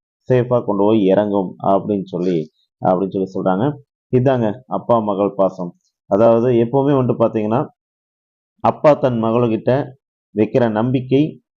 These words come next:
ஆ, மகள், ஆ, அப்பா கிட்ட வைக்கிற நம்பிக்கை அது வேற லெவல். அதை விவரிக்கிறதுக்கு வார்த்தைகள் இல்ல.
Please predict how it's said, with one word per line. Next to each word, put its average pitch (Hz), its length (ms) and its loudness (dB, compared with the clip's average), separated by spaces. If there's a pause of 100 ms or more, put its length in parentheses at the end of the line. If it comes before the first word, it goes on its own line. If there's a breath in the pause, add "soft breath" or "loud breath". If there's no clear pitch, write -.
(220)
ஆ, 101 320 4
மகள், 117 600 0
ஆ, 110 100 2
அப்பா 107 240 2
கிட்ட 117 200 0
வைக்கிற 104 300 -2
நம்பிக்கை 110 600 0
அது 95 260 2
வேற 107 260 4
லெவல். 107 380 2
அதை 101 220 2
விவரிக்கிறதுக்கு 113 680 2
வார்த்தைகள் 107 540 0
இல்ல. 95 380 0